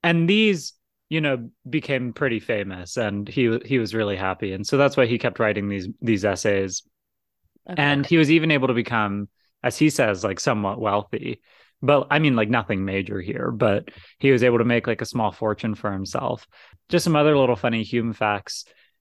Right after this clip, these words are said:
Speaker 1: He was known for being, like, very overweight for the time. That's just sort of, like, a, a thing that happened. And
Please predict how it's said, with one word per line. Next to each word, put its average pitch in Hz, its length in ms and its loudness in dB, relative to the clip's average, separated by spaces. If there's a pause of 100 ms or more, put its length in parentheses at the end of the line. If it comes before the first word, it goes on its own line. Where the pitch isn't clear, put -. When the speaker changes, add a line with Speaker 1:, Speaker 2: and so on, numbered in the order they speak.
Speaker 1:
He 147 520 4 (180)
was 147 160 2
known 151 500 2
for 160 160 -2
being, 123 360 0
like, 104 160 -6
very 110 380 0
overweight 101 800 -4
for 113 180 0
the 98 100 0
time. 104 440 0
That's 104 180 -2
just - 180 -6
sort 104 220 0
of, 95 100 -6
like, 98 180 -2
a, 98 300 -4
a 107 120 -6
thing 98 300 -2
that 95 120 -4
happened. 110 420 0
And 101 260 -2